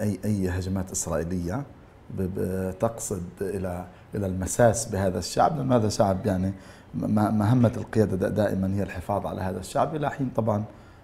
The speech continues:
آه، تطوير أد-، أدواته من أجل الاستمرار والصمود والنضال.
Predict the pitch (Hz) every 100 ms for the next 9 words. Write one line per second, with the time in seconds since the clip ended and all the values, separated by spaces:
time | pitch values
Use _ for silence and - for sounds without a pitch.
0 | - 113 104 101 - - 98 - 107 -
1 | 110 101 92 110 107 98 101 101 98 98
2 | 110 95 95 - 110 104 - 95 95 87
3 | 90 - 92 85 80 73 69 -